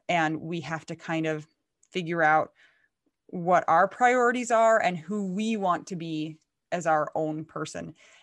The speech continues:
And then, you know, we can go into a relationship. But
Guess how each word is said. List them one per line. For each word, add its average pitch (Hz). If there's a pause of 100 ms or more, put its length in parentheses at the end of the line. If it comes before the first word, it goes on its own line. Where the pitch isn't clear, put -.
And 196
then, 247 (480)
you 196
know, 170
we 170
can 170
go 165
into 170
a 165
relationship. 160
But 160